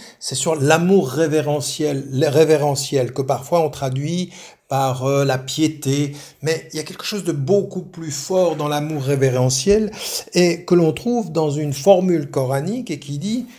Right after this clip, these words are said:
Wa tazawwadu fa inna khayra zadi taqwa. »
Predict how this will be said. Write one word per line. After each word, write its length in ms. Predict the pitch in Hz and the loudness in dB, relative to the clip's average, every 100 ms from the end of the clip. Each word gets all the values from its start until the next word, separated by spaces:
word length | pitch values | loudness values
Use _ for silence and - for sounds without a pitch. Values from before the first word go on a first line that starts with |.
| _ | _
Wa 100 | 160 | -2
tazawwadu 840 | 156 143 123 143 139 127 180 226 226 | 2 0 2 2 2 0 0 -2 -2
fa 160 | 151 147 | -4 -4
inna 420 | 160 151 139 135 | -8 -6 -4 -6
khayra 560 | 127 147 139 127 120 117 | -4 -4 -2 -2 -4 -6
zadi 600 | 110 131 160 175 196 196 | -6 -4 -2 -2 -6 -8
taqwa. » 500 | - 139 - 117 | -6 -6 -6 -8